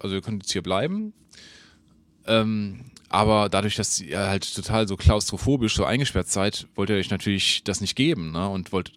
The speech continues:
entkommen." Und die einzige Möglichkeit, das sagt euch dann Monokuma, ist, dass ihr jemand anderes umbringt. Und nicht nur das, also ihr müsst einen Mitschüler umbringen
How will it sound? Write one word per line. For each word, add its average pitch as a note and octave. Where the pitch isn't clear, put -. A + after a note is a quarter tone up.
entkommen." F#2+
Und G#2
die -
einzige D#3+
Möglichkeit, C3+
das G2+
sagt F#2
euch G#2+
dann G#2+
Monokuma, A#2+
ist, -
dass G2+
ihr G#2+
jemand G#2
anderes A#2+
umbringt. -
Und G#2
nicht B2
nur A2+
das, -
also G2
ihr G#2
müsst B2
einen G#2+
Mitschüler B2
umbringen E3+